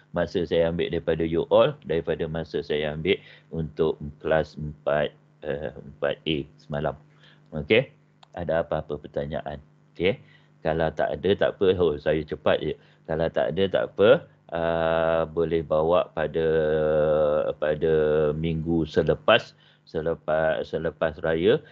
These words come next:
kita ada, kita ada basement wall dengan basement slab untuk diceritakan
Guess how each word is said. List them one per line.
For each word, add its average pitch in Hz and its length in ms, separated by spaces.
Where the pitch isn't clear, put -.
kita 80 320
ada, 80 440
kita 92 360
ada 80 480
basement 87 720
wall 117 280
dengan 87 320
basement 82 440
slab 110 480
untuk - 320
diceritakan 82 880